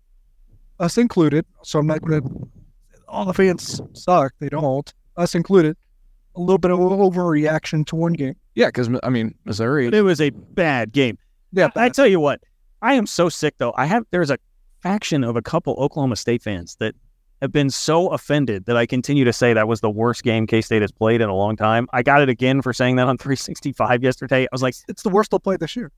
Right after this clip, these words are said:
Speaker 3: It, it, it is, that is, I don't care what,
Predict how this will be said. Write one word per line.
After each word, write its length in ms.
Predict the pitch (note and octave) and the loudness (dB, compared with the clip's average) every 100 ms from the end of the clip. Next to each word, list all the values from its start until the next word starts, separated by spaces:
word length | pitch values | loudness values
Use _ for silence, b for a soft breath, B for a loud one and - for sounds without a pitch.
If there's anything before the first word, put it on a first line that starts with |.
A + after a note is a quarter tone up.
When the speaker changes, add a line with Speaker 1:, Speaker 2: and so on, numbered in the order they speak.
| - | -6
Speaker 3:
It, 100 | D3+ | -4
it, 100 | E3 - | -2 0
it 140 | F3 | 2
is, 160 | F3 - | 2 0
that 180 | D3+ F3 | 0 0
is, 200 | D#3+ - - | 0 -4 -4
I 100 | - | 0
don't 220 | A3 G#3+ | 0 -2
care 540 | - E3+ G#3 D3 C3 - | -4 0 2 2 -2 -4
what, 200 | D3 | -4